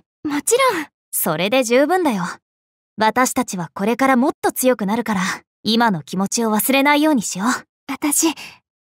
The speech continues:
Speaker 1: 頑張る。
Speaker 2: うん。絶対二人揃って親衛隊員になろうね。うん。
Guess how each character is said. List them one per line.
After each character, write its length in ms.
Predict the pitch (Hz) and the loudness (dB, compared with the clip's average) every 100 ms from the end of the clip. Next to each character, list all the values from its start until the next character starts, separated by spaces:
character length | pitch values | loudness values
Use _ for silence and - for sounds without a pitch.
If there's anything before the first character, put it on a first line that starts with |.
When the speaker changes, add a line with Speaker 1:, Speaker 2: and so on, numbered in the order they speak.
| 330 | 0
Speaker 1:
頑 180 | 381 403 | 2 4
張 100 | 427 | 2
る。 80 | 320 - _ - | 0 -8 _ -2
Speaker 2:
う 160 | 277 370 | 0 0
ん。 20 | - _ _ _ _ _ _ _ | -4 _ _ _ _ _ _ _
絶 240 | - 196 - | -2 -2 -2
対 220 | 254 233 | 0 0
二 200 | 233 - | 0 0
人 80 | 262 | 0
揃 200 | 254 285 | 2 0
っ 40 | 302 | 0
て 160 | 254 | -2
親 320 | 208 - 320 | -2 0 2
衛 140 | 330 330 | 2 2
隊 240 | 359 359 | 2 2
員 60 | 302 | 2
に 80 | 202 | 2
な 120 | 208 | 2
ろ 120 | 320 | 2
う 20 | |
ね。 100 | |
う 40 | |
ん。 20 | 277 | 4